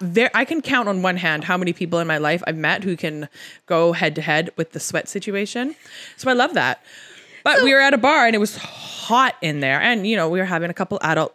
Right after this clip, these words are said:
Speaker 1: beverages and dancing and
Speaker 2: Mm-hmm,
Speaker 1: mingling
Speaker 2: mm-hmm.
Speaker 1: and all of that. And we're postpartum.
Speaker 2: She brought a fan to a bar <laughs> for
Speaker 1: Yeah.
Speaker 2: her own birthday.
Speaker 1: My little handheld fan. And you know what? My friend there reminded me <laughs> that I did this before I had a baby. And I did this before I was pregnant. We did a girls' trip to Victoria once.
Speaker 2: Oh.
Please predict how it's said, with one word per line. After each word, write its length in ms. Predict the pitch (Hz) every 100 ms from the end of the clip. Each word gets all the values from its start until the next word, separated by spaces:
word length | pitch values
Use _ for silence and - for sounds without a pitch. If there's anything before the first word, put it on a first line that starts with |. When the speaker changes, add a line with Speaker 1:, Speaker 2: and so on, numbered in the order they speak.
| _
Speaker 1:
beverages 580 | - 156 156 156 151 160
and 120 | 180 170
dancing 520 | 143 147 - 151 156
and 80 | 160
Speaker 2:
Mm-hmm, 60 |
Speaker 1:
mingling 440 | 147 - 156 147 151
Speaker 2:
mm-hmm. 100 | 156
Speaker 1:
and 220 | 139 160 -
all 140 | 180 175
of 60 | 165
that. 120 | 156
And 120 | 208
we're 80 | 185
postpartum. 600 | 175 175 - 156 156 220 247 _ _
Speaker 2:
She 220 | - 370
brought 320 | 311 370 466 466
a 40 |
fan 440 | 440 - 453 392 262
to 160 | 349 381
a 60 |
bar 560 | 349 392 571 - 302 262
<laughs> 40 | 262
for 100 | 381
Speaker 1:
Yeah. 80 |
Speaker 2:
her 140 | - 392
own 200 | 381 403
birthday. 560 | 381 494 466 262 - 277
Speaker 1:
My 60 | 262
little 160 | 320
handheld 340 | 339 359 359 349
fan. 300 | 403 427 - - -
And 120 | 277
you 80 | 302
know 120 | 320
what? 260 | 254 440 - - - - _ _ _ _ _ -
My 160 | 240
friend 240 | 262 269 381
there 200 | 220 214
reminded 420 | 202 202 240 285
me 200 | 202 180
<laughs> 100 | 208
that 280 | 233 240 226 _ _ _
I 80 | 277
did 140 | 453 494
this 140 | 508
before 280 | 494 359 226
I 80 | 214
had 120 | 208
a 60 | 180
baby. 340 | 170 160 160
And 120 | 233
I 60 | 302
did 120 | 349
this 140 | 381 392
before 280 | 381 262
I 120 | 247 262
was 100 | 226
pregnant. 460 | 190 180 170 156
We 80 | 202
did 160 | 254 285
a 40 |
girls' 280 | 240 208 220
trip 280 | - 226 -
to 140 | -
Victoria 600 | 196 185 - 175 170 196
once. 380 | 220 247 285 359
Speaker 2:
Oh. 240 | - -